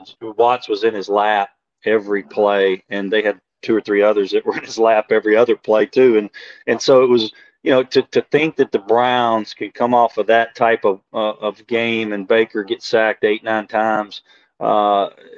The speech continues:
and to feel good about betting the Browns would be silly, I think. I, I think I like the Bengals in this game, no matter what the line is. Um,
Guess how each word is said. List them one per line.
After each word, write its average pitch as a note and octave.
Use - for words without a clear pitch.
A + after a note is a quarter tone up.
and G#2
to -
feel A#2
good A2
about G#2+
betting A2
the G2
Browns G2+
would F#2
be G2+
silly, G2+
I F#2
think. G2
I, G#2
I G#2+
think A#2
I G#2+
like G#2+
the A2
Bengals A2
in G#2+
this G#2
game, G#2+
no G#2
matter G#2
what G#2+
the G#2
line G2+
is. G#2
Um, G#2